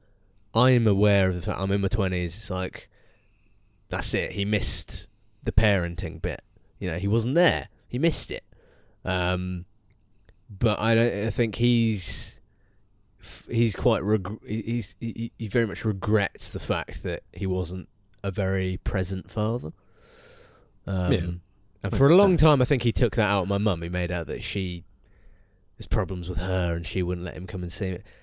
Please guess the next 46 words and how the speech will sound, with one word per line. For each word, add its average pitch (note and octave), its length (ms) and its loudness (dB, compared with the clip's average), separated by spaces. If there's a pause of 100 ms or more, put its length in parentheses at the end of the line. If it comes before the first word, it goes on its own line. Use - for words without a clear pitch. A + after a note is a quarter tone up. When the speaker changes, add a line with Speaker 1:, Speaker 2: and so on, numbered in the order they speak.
(180)
Speaker 1:
And A#2+ 100 -2
I C3 80 4
know G2 240 0
that's - 220 -10
bullshit. - 540 -8 (600)
I - 40 -16
was F#2+ 100 -10
like, C2 120 -12 (400)
"No, F2+ 140 -10 (140)
that's - 220 -12
nonsense, E2 540 -10
mate." G1+ 100 -10
I - 420 -20
was - 120 -14
like, C2+ 120 -8
"You D#2 100 -12
just, - 340 -12 (280)
you G2 100 -14
just F#2 240 -12
tr-, - 180 -8
making F#2 320 -6
excuses." - 760 -8 (640)
But, G2 220 0
um, G2 420 0
Speaker 2:
Yeah, E2 220 0 (160)
like, F2+ 200 -6 (120)
lashing G2+ 400 2
out F2+ 120 0
in F#2 80 -6
anger. F#2+ 380 0 (180)
Speaker 1:
yeah, F3 240 6
exactly. G#2 480 0
And D#2+ 80 -8
I'm F2 80 -6
like, F2+ 140 -4
"I G2+ 120 -2
don't, F#2 280 -4
I E2+ 80 -4
don't, - 300 -4
I - 100 -10
don't - 80 -12
care F#2 220 -6
for - 140 -16
that." D#2 200 -14 (760)
Speaker 2:
Hmm. G#2+ 100 -4
Speaker 1:
Uh, F#2+ 520 -2